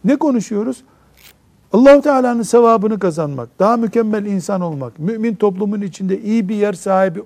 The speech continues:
olmak için ilave yaptığımız şeyleri konuşuyoruz. Bu ilave yaptığımız şeylerde istikrar sahibi olacağız.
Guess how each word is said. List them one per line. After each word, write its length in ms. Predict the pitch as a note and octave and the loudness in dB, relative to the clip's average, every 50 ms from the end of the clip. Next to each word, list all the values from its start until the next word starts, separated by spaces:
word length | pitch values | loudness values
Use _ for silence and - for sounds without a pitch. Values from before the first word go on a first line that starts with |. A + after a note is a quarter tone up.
| _ | _
olmak 640 | - F3 F3 E3 D#3 D#3 D3 D3 F3+ A3+ A3+ G3 C#4+ | 0 2 2 2 2 0 2 4 4 4 4 4 -2
için 640 | C4 G#3 C3 - - F3+ F3 F3 D#3+ C#3 A#2 G#2 - _ _ _ _ _ _ _ _ _ _ _ _ - | -8 -8 -8 -4 -2 0 0 0 0 -2 -6 -10 -16 _ _ _ _ _ _ _ _ _ _ _ _ 0
ilave 680 | D#3+ F3 E3+ E3 D#3+ D#3+ E3 D#3 D3 C#3+ C#3+ G#3+ C#4+ | 2 4 8 8 8 10 10 8 8 8 8 6 6
yaptığımız 800 | D#4+ D4 B3 G#3 F3+ - - - - F#3+ F#3 F3+ F3 F3 E3+ D#3+ | 6 6 4 4 4 2 -2 -4 0 2 2 2 2 0 -4 -6
şeyleri 540 | - - F#3 F3 D#3+ E3 D#3 D#3 D3+ D#3 D3+ | -6 -4 -2 0 0 0 0 -2 -4 -4 -6
konuşuyoruz. 640 | - D#3 C#3 C#3 C3 - - D3 D3 G3 B3 G#3 - _ _ _ _ _ _ _ - | -6 -6 -6 -6 -8 -8 -6 -6 -4 -4 -4 -6 -8 _ _ _ _ _ _ _ 0
Bu 160 | E3+ C#4+ D#4+ | 4 4 4
ilave 480 | D4+ C4 A#3 A3 G#3+ G#3 G#3 G3+ G3 F#3+ | 4 2 2 2 2 2 0 0 0 0
yaptığımız 720 | F3+ F3 E3+ E3+ _ _ - F#3 E3+ E3 D#3 D3+ D3 C3 | 0 0 -2 -2 _ _ -6 -6 -4 -4 -4 -6 -8 -10
şeylerde 1000 | - - - - E3 E3+ E3 D#3 D3 D3+ D3 C#3+ C#3 C3 A#2+ D3+ F3 A3+ B3 - - _ _ _ _ _ - | -12 -12 -6 -4 -2 -2 -2 0 0 2 2 2 2 0 2 4 6 6 4 2 -4 _ _ _ _ _ -4
istikrar 520 | E3+ - - - C#3+ - D3+ D3 D3 C3+ | -4 -2 -2 -4 -2 2 4 4 4 4
sahibi 460 | A2+ - - C#3 A#2+ A2+ A2 G#2+ - | 2 -2 -4 -4 -2 -4 -4 -8 -10
olacağız. 500 | E3+ D#3+ D#3+ D3 - C#3 A#2 - - - | -10 -12 -12 -14 -14 -16 -16 -16 -20 -20